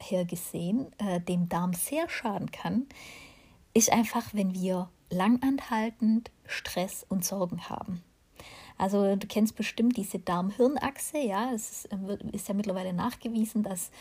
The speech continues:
dass der Darm ganz eng in Verbindung auch steht mit unserem Gehirn, mit unseren Emotionen und es ist einfach tatsächlich so, und das hast du bestimmt auch schon erlebt, wenn's dir irgendwie schlecht ging, wenn du super viel Stress hattest und, und langanhaltende Sorgen hattest,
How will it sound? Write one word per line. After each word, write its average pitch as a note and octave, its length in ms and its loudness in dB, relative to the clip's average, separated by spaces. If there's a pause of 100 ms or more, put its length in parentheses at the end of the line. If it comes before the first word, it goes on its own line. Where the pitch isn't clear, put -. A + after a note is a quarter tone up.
(300)
dass F#3+ 220 -4
der F#3+ 120 -2
Darm G3 460 2 (160)
ganz G#3 460 4
eng G#3+ 160 6
in G3+ 100 4
Verbindung F#3+ 420 2
auch G#3+ 120 2
steht G#3+ 260 -2
mit G#3+ 140 -4
unserem F#3+ 280 -2
Gehirn, A#3 380 2
mit G#3+ 160 4
unseren F3+ 300 -2
Emotionen A#3 640 2
und F#3+ 220 0 (600)
es F3+ 120 0
ist A3+ 120 4
einfach G#3+ 240 4
tatsächlich F#3+ 540 -4
so, G3+ 240 0
und C4+ 80 -4 (240)
das F#3+ 180 -2
hast G3 160 -6
du G3+ 40 -2
bestimmt C4+ 480 -2
auch G3+ 180 8
schon - 180 -4
erlebt, F3+ 260 -2
wenn's F3+ 200 -2
dir - 140 -4
irgendwie G3 220 0
schlecht - 380 -2
ging, A3+ 220 4
wenn F#3+ 120 4
du F#3+ 80 0
super A3 300 -4
viel A3+ 160 -2
Stress - 440 -4
hattest B3 440 0
und, G3 180 -2
und - 320 -6
langanhaltende G3+ 640 -2
Sorgen G#3 380 0
hattest, A#3 240 -6